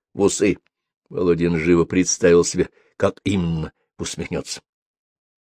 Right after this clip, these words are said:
Чувства, которые Володин питал к Людмиле, были чисты, и он не хотел, чтобы чья-либо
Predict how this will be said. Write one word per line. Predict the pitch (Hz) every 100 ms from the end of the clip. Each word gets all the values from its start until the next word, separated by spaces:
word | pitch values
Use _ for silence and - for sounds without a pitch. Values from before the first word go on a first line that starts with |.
| _ _ _ _
Чувства, | - - 185 202 - - 165
которые | 143 127 120
Володин | 110 131 117
питал | 104 101 117
к | -
Людмиле, | 104 92 113 101
были | 92 104
чисты, | 98 - 95 - 123 110 _ _ _ _ _ _ _ _ _
и | 113
он | 135 151
не |
хотел, | 147 160 175 170
чтобы | - 151
чья-либо | 156 - 135 156 147 151 135